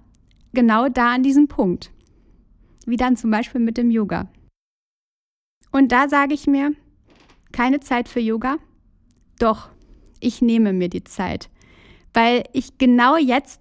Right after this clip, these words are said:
wieder auftanken möchte und auftanken kann und mir damit so viel mehr Energie zurückhole. Und jetzt einfach mal sage, okay, dieses, dieser Satz, „Ich habe keine Zeit“, den streiche ich jetzt mal völlig aus mir raus.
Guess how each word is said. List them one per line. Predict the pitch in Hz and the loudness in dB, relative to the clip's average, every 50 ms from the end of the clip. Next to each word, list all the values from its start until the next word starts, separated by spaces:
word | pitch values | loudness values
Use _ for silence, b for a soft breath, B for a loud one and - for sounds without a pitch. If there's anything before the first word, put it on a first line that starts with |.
| _ - | _ -6
wieder | - 254 190 151 - - | -4 -2 -2 -2 0 -2
auftanken | 220 240 269 - - - - - 175 180 165 180 185 | -2 -2 -2 -6 -8 -14 -10 -8 -6 -6 -4 -4 -4
möchte | 175 165 170 175 - - - - | -2 -4 -4 -6 -10 -12 -10 -6
und | - 226 208 - | -6 -6 -4 -2
auftanken | - 233 254 - - - 254 233 233 233 | -2 -2 -4 -4 -4 -4 0 0 0 0
kann | 214 - - - 285 254 214 190 | -2 -2 -2 0 0 2 2 0
und | - 202 190 | 0 -2 0
mir | 226 226 220 | 0 -2 -2
damit | 202 214 214 220 262 294 285 311 302 - b b b b b b b b b b b | 0 2 2 4 4 4 4 2 2 -4 b b b b b b b b b b b
so | - - - 302 339 | -8 -2 0 0 0
viel | 349 - 359 339 302 | 2 2 2 2 2
mehr | - 269 269 269 285 294 | 2 2 0 0 -2 -2
Energie | - - 277 277 262 240 240 262 311 | 0 0 0 0 0 0 2 0 0
zurückhole. | - - - - 185 - 175 170 - - 196 185 190 180 180 180 180 - _ _ _ _ _ _ _ _ _ _ _ - | 0 -4 -12 -10 -8 -8 -8 -10 -8 -8 -6 -4 -4 -2 -4 -4 -6 -8 _ _ _ _ _ _ _ _ _ _ _ -2
Und | 254 247 240 | -2 0 0
jetzt | 262 254 - - | 0 -4 -2 0
einfach | - 254 320 427 - 392 339 | 0 2 2 0 -2 -2 0
mal | 311 285 269 262 | 0 0 0 0
sage, | 226 226 220 226 240 262 254 302 311 | 0 0 0 0 0 0 -2 -4 -4
okay, | - 277 - - 254 208 190 180 - b b b b b b b b b | -6 -8 -6 -2 -2 -2 -2 -2 -6 b b b b b b b b b
dieses, | - 262 254 247 262 247 - - - _ _ _ _ _ _ _ _ _ _ _ _ - - - | -2 -2 0 0 -2 -4 -4 -10 -20 _ _ _ _ _ _ _ _ _ _ _ _ -18 -14 -8
dieser | - 240 240 247 247 | -4 -2 0 0 0
Satz, | 233 247 294 359 381 - - - - | 2 4 2 2 2 -2 -16 -16 -14
„Ich | - - - | -14 -10 -4
habe | - 269 294 302 285 294 | 0 0 2 2 0 -4
keine | - - 262 233 240 247 247 | -8 -4 -2 0 0 0 -2
Zeit“, | - - - 294 247 208 202 196 196 - - - - | -6 -8 -4 -2 -2 -2 -2 -4 -4 -10 -12 -4 0
den | 226 233 | 2 2
streiche | 233 - - - - - 180 220 262 320 - 349 | 2 0 -4 -8 -4 -2 0 0 0 0 -2 -4
ich | 320 - | -4 -4
jetzt | - 240 254 - - - | -4 -6 -4 -4 0 0
mal | 240 226 - 262 | 2 2 2 -2
völlig | - - - 220 226 240 240 262 - - | -4 -2 -2 -2 0 0 -2 -2 -2 -4
aus | 208 208 214 247 - | -4 -4 -2 -2 -2
mir | 262 240 226 226 214 | -2 -2 -2 -2 -4
raus. | 185 185 175 165 190 - - - | -4 -4 -4 -4 -6 -8 -10 -16